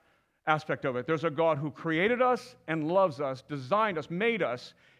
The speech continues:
and knows how we are to be, right? We short form that here and just say we were created to be worshipers of God, meaning not just singers of songs or prayer of prayers, but those who give glory to God, who bring worth to God. Our lives should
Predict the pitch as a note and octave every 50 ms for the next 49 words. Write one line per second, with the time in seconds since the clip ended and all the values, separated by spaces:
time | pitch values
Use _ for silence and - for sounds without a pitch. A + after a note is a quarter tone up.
0 | _ - F3 E3+ F3 F3 F3+ F#3 G#3 A#3 A#3+ C4 B3+ - - G3+ G#3 G3+ F3+ F#3+
1 | G#3+ G#3+ G3+ F#3 F3+ F3+ - D#3 C3+ B2+ D#3+ C#3 F#2+ - - _ _ C3+ D#3+ G3+
2 | G#3 - - - - - _ _ _ F3 - - G3+ - G#3+ A3 A3 A3 - G#3+
3 | G3+ G3+ G3+ F3+ D#3+ - - G#3 G#3 G3 F#3 E3+ - G3 F3+ E3 F#3+ G#3 G#3+ G#3
4 | - - - F#3+ F#3 G3+ A#3+ A#3+ G#3+ F#3 F#3+ E3 C3 C#3 D#3+ F#3 F3+ - - C#3
5 | - D3 A#2+ G#2+ G#2 - - _ _ C#3+ C3 B2 D3 C#3 B2 F2+ G2 A2 - _
6 | _ _ _ _ _ - F3+ B3 C4+ A#3+ F#3 D3+ C3+ C#3+ F#3 G#3 - - G#3+ -
7 | - - G3+ G3+ G3+ G#3 G3 D#3+ F#3 E3+ - - - F#3 F#3 F#3 F#3 F3+ F3+ F3+
8 | F3+ C3 C#3+ C#3 B2+ A2+ - - _ _ _ - - F#3 G#3 G3 G3 F#3 F3 E3+
9 | D#3 D#3 - - A#3 A3 F3+ D#3 C#3+ A#2+ C#3+ F#3+ F3+ - - - _ _ _ _
10 | C3+ F3 A3+ B3 C4+ C#4 - - - A3+ A3 F3+ C#3 C3 F#3+ G#3 F3+ C#3+ B2+ E3
11 | F3+ F#3+ F#3 F#3 E3+ - - F3 D#3+ E3 G#3 F3 D3 C3 A#2+ F3+ G3 D3 D#3+ A3
12 | A#3 G#3+ G3+ F#3+ G3 C4+ D4 B3 F#3 - G#3 F3+ F#3+ E3 C3+ D3+ F#3+ G#3+ G#3 G3+
13 | G3 A3 G#3+ G#3 F#3+ F3 D3+ - - - G3 F#3